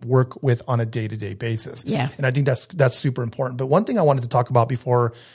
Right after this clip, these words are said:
Speaker 1: um, we skip it is you did mention talking about, uh, like, a new Media Lab one oh one course. And that kinda goes in hand in hand when we talked about, um, faculty coming in or staff coming in for development.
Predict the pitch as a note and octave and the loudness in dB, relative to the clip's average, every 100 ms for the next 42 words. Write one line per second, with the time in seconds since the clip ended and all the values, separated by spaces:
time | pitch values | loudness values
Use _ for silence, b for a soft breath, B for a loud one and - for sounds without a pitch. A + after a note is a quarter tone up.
0 | B - - B2 C3+ C3+ - D#3 D3+ A#2 | B -6 -4 -4 -4 -2 0 0 2 2
1 | A2 D#3+ A#2+ E3+ G3 D3+ C3 C3+ B2+ A2+ | 2 0 6 8 8 6 6 6 4 0
2 | G#2 G#2+ b b - C#3 B2+ C#3 B2 A#2+ | -2 -6 b b 2 4 4 4 4 4
3 | A#2+ A#2 C3+ B2 B2 D3 C3+ C3 A#2+ A#2+ | 2 2 0 0 4 4 4 4 4 2
4 | A#2 A#2+ A2+ A2+ A2+ A#2 F#2+ - B B | 2 0 0 0 -2 -4 -6 -8 B B
5 | B B C3 D3 G3 G#3+ E3+ D3+ C3 B2 | B B 0 2 2 2 4 4 4 0
6 | C3+ B2+ A#2 C3 C3 B2 B2 A#2+ B2+ B2 | -2 -2 -2 -2 0 -2 -2 -2 -2 -2
7 | B2+ A#2 A#2 A#2 - _ _ - A#2 A#2 | -4 -2 -2 -2 -6 _ _ -4 -2 -2
8 | A#2 - B2+ C3+ B2+ B2 C3+ B2+ A#2+ A#2 | -6 0 0 0 -4 -4 -2 0 0 -2
9 | A2 C#3 A#2+ - B2+ A#2+ A#2 A2+ A2 A2 | -4 -4 -4 -2 -2 -2 -4 -6 -6 -6
10 | A2+ A2 A2 A2 - | -4 -4 -6 -10 -14